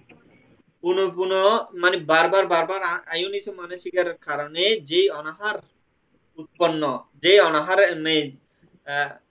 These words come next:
যেটার উপরে কাজ করলে, যেটার উপরে আমাদের ভ্রান্ত ধারণা দিলে আমাদের স্মৃতিটা ধ্বংস হবে।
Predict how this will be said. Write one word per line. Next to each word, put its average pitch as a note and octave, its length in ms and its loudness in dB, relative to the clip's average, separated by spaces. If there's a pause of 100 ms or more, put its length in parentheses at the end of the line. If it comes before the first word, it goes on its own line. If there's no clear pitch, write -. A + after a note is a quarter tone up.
(320)
যেটার E3+ 360 4
উপরে G3+ 360 6 (500)
কাজ D#3+ 260 2
করলে, E3+ 420 4
যেটার D#3 360 0
উপরে F#3+ 260 2
আমাদের F3 340 2
ভ্রান্ত F3+ 400 2
ধারণা F3 480 0
দিলে D3 320 -6
আমাদের D#3+ 400 -2
স্মৃতিটা F3 520 -4
ধ্বংস D#3+ 420 -4
হবে। D#3 360 2